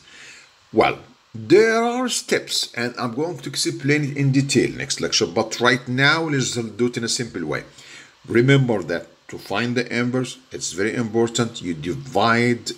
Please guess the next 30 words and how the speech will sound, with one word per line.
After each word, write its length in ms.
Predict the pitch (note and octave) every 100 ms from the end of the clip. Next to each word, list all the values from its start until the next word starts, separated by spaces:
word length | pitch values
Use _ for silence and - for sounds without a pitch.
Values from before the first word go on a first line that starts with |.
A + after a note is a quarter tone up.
| -
the 320 | D#2+ E2+ F2 -
expression 800 | - - A#2+ - A#2+ - B2 B2
you 240 | B2 B2+
have 540 | G#2+ A2 A2 A#2 - - -
by 220 | G#2 G#2
z. 380 | - F#2+ D2 C2+ D#2+
It 220 | - F2
means 340 | F2+ C#2+ -
you 200 | D#2+ F2
have 280 | D#2 F2+ D#2+ - -
first 420 | A#2+ B2+ B2 -
to 100 | G2+
divide 580 | F#2+ E2+ G#2+ G#2 F2+ -
y 460 | D#2+ E2+ F2+ F#2+ F#2+
z 280 | E2 E2+ E2+
of 200 | E2+ D2+
z, 240 | C#2+ C2+ - _ - F2+
over 200 | D2+ C2
z. 220 | G#1 - - - - - _ _ _ _ _ _ - - - - - -
You 200 | D2+ D#2+
may 380 | F2 F#2+ F#2+ -
ask 420 | F#2+ F#2+ - -
why 220 | F#2+ F#2
you 140 | F#2+
are 120 | F#2 F2+
doing 480 | F2+ F#2+ F#2+ F#2
that, 320 | F#2+ B2+ F#2+ D2
dividing 480 | D2+ E2+ E2 D#2
by 140 | D2 D2
z. 300 | C2+ D2+